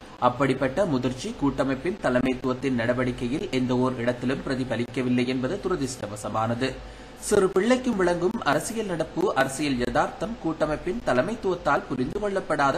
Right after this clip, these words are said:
அதிசயத்தை என்ன என்று சொல்வது? எதிர்க்கட்சியில் அமர்ந்திருந்த தமிழ் தரப்பு பாராளுமன்ற உறுப்பினர்கள்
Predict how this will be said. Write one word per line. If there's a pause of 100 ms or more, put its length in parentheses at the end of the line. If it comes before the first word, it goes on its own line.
(140)
அதிசயத்தை (120)
என்ன
என்று
சொல்வது? (560)
எதிர்க்கட்சியில்
அமர்ந்திருந்த
தமிழ்
தரப்பு (120)
பாராளுமன்ற (100)
உறுப்பினர்கள்